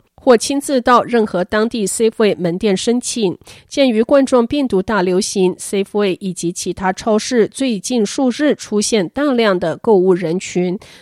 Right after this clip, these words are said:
他们购买所有可用产品，如卫生纸、洗手液和各种食品。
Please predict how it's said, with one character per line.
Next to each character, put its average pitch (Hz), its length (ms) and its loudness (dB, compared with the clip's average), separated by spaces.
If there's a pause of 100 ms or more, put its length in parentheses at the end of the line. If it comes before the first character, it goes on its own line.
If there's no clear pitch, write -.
他 220 140 -2
们 208 140 2
购 254 180 6
买 190 260 -2
所 190 240 -2
有 190 200 0
可 - 180 -6
用 214 240 2
产 190 280 -6
品， 190 440 -4
如 220 220 -2
卫 262 120 0
生 254 240 0
纸、 233 300 0
洗 - 240 -4
手 185 280 -2
液 220 220 -6
和 - 280 -10
各 - 160 4
种 - 180 -8
食 - 240 -8
品。 175 340 -4